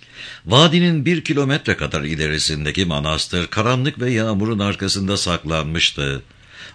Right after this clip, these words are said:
O uzaklıktan herhangi bir faaliyet işareti görmek mümkün değildi. Ne olursa olsun onu ilgilendiren aşağıdaki çiftlikti.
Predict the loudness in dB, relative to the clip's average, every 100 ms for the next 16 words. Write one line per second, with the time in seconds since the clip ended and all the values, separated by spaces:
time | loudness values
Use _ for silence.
0 | 2 4 6 4 2 0 -2 -4 -2 2
1 | 2 2 2 2 2 2 0 0 2 2
2 | 2 0 2 2 0 0 0 0 2 0
3 | 0 0 0 0 0 0 2 2 0 0
4 | -2 -4 -12 -20 -20 -20 -6 2 4 6
5 | 4 2 0 0 0 -2 -2 0 0 2
6 | 2 0 0 0 0 0 0 0 2 2
7 | 0 0 -2 -2 0 0 -2 -4 -4 -4
8 | -4 -2